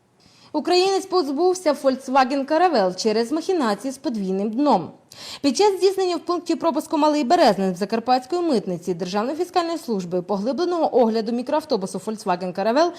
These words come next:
виявлено приховані цигарки. Українець планував перетнути кордон зі Словаччиною, прихопивши з собою тисячу шістсот п'ятдесят вісім пачок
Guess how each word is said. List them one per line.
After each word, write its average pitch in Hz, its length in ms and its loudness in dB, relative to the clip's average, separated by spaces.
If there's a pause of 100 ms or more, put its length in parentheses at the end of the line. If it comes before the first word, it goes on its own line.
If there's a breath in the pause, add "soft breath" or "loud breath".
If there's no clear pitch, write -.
(240 loud breath)
виявлено 381 560 2
приховані 247 520 2
цигарки. 262 540 0 (520 loud breath)
Українець 359 640 2
планував 330 520 4
перетнути 311 440 0
кордон 277 380 0
зі 302 120 0
Словаччиною, 240 840 2
прихопивши 247 840 0
з - 140 -16
собою 240 460 0
тисячу 370 440 -2
шістсот 320 420 -4
п'ятдесят 285 460 -4
вісім 196 400 -4
пачок 185 360 -2